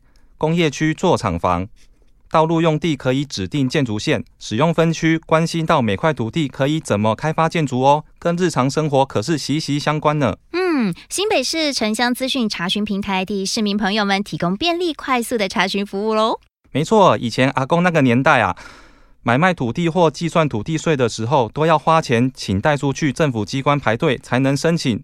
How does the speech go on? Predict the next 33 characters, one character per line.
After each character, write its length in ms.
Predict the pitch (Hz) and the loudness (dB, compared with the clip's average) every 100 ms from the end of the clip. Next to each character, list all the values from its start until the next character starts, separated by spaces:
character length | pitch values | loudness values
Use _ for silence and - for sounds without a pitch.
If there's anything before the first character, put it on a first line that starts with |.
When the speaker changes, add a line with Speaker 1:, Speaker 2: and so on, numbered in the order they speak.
| _ - | _ -2
Speaker 1:
分 200 | 165 175 | 0 0
区 180 | 165 165 | 0 0
证 180 | 175 | 2
明 160 | 131 123 | 2 0
书。 280 | 139 147 143 _ - | 0 -4 -4 _ -10
现 240 | - 175 | -2 0
在 240 | 185 170 127 | 4 4 2
网 200 | 123 107 | 2 0
路 220 | 131 196 131 | 2 2 0
取 200 | - 104 | -2 0
代 180 | 151 | 2
马 160 | 123 101 | 2 2
路， 240 | 135 139 - | 2 0 -2
直 200 | - 127 | -6 -6
接 240 | 131 160 | -2 0
线 220 | 160 165 143 | 0 0 0
上 180 | 151 | 0
申 200 | 131 131 | 0 0
请， 200 | 123 117 87 - - | -2 -4 -8 -14 -14
二 160 | - 180 | -2 0
十 100 | 151 | 0
四 200 | 147 175 | -2 0
小 180 | 127 101 | 2 2
时 180 | - 117 | 0 -4
服 300 | 117 127 160 | -2 0 0
务 20 | |
不 140 | - | -2
打 220 | 147 117 92 | -2 0 2
烊， 220 | 98 - | 0 -2
好 240 | - 98 | -2 0
方 220 | 87 170 175 | 2 0 0
便 200 | 196 131 | 2 2
呢。 180 | 104 | 0